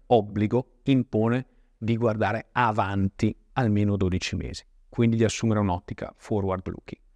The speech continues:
Ma dall'altro abbiamo gli istituti di credito.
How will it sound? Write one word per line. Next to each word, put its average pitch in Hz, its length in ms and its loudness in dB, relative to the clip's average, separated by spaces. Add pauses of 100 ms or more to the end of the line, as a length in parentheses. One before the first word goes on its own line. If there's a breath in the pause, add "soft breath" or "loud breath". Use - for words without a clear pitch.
(360)
Ma 143 300 2
dall'altro 175 720 2 (360)
abbiamo 151 420 0
gli 170 80 0
istituti 170 400 -2
di 175 120 0
credito. 220 540 0